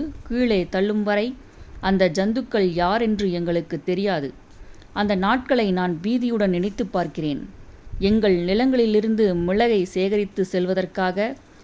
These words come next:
அவ்வப்போது வந்த வர்த்தகர்களின் மூலமாக தொலைதூரத்தில் நடந்து கொண்டிருந்த போரின் அதிர்வுகளை நாங்கள் செவிமடுத்தோம். தேவர்களின் படைகள்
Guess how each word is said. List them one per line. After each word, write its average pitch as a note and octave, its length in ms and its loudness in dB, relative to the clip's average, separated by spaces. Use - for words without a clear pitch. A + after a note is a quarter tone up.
அவ்வப்போது A3 600 2
வந்த F#3+ 260 2
வர்த்தகர்களின் F#3 760 0
மூலமாக F3 580 0
தொலைதூரத்தில் A3 760 2
நடந்து G3 320 0
கொண்டிருந்த F#3 540 0
போரின் G#3 400 2
அதிர்வுகளை F#3+ 680 2
நாங்கள் E3 440 -2
செவிமடுத்தோம். F3+ 720 -2
தேவர்களின் G3 640 4
படைகள் G#3+ 420 0